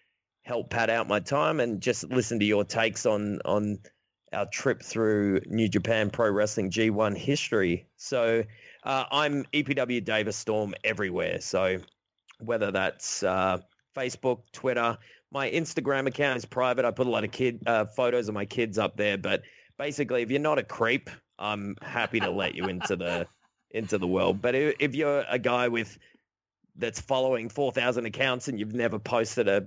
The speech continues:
Speaker 1: a picture on Instagram, I'm not cool with that.
Speaker 2: No,
Speaker 1: So,
Speaker 2: that's,
Speaker 1: um,
Speaker 2: be-,
Speaker 1: but
Speaker 2: beware
Speaker 1: yeah,
Speaker 2: of
Speaker 1: I'm,
Speaker 2: those,
Speaker 1: I'm
Speaker 2: yeah.
Speaker 1: not hard to find. So,
Speaker 2: Okay, and, and how
Speaker 1: uh,
Speaker 2: about, how about
Speaker 1: thank
Speaker 2: the
Speaker 1: you again, W H. Really
Speaker 2: Oh,
Speaker 1: appreciate the
Speaker 2: oh,
Speaker 1: platform, mate.
Speaker 2: no, how about the school as well? Like, if people wanna get trained by you.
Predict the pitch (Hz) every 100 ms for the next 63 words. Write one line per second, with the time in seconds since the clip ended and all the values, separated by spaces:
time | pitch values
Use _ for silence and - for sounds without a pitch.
0 | - 110 120 131 117 95 107 110 117 117
1 | 113 113 107 87 90 104 58 57 58 -
2 | 131 135 92 78 73 98 98 - 104 104
3 | 90 95 - 180 143 104 123 101 127 117
4 | 101 151 151 110 120 113 - - 71 65
5 | - - 90 76 117 120 196 202 180 -
6 | - - 185 165 170 151 120 117 101 107
7 | 104 117 123 - 143 120 107 127 110 104
8 | 95 - 277 82 104 82 185 202 147 220
9 | 170 208 214 196 151 - 185 226 127 104
10 | 127 165 92 101 95 95 - 110 110 98
11 | 92 85 113 131 - 78 69